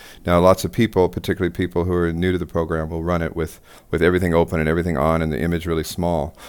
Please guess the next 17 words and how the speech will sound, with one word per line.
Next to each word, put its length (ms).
But 100
once, 300
once 220
you 60
get 180
used 240
to 140
it, 220
you'll 160
find 420
that 120
you 80
can 200
run 400
with 180
the 60
program 560